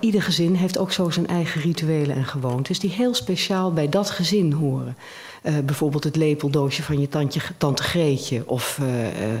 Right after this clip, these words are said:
eh, ja, dat, dat zijn allemaal dingen die heel specifiek bij ieder gezin horen. En dat, dat alles samen, dat zorgt voor een, de bedding van een veilige jeugd. En, eh, daarnaast heb je, eh, buiten alle dingen die je elkaar vertelt, heb je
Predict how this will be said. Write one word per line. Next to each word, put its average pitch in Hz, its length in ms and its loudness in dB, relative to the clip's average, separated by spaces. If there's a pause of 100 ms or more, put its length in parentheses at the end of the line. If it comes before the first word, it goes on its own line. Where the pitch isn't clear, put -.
(440)
eh, 117 100 -4 (260)
ja, 131 240 -6
dat, 151 200 -6
dat - 280 -6
zijn 196 240 0
allemaal 233 260 2
dingen 220 260 4
die 185 120 2
heel 247 200 2
specifiek 214 640 -2
bij 160 120 0
ieder 156 220 0
gezin 143 360 0
horen. 120 360 -2
En 165 100 0
dat, 170 140 0 (160)
dat - 220 -2
alles 226 360 2
samen, 220 520 2 (340)
dat 175 180 -2
zorgt 233 320 0
voor 185 140 -2
een, 151 340 2
de 143 260 -2
bedding 233 580 2
van 175 180 0 (100)
een 156 140 2
veilige 180 600 0
jeugd. 139 460 -4 (640)
En, 170 300 2 (120)
eh, 160 100 -2 (440)
daarnaast 156 600 0
heb 180 180 0
je, 147 340 2 (320)
eh, 151 100 -2 (540)
buiten 175 400 2
alle 165 240 2
dingen 151 240 4
die 147 160 2
je 139 100 2
elkaar 139 380 0
vertelt, 170 540 -2
heb 170 200 -2
je 175 220 -2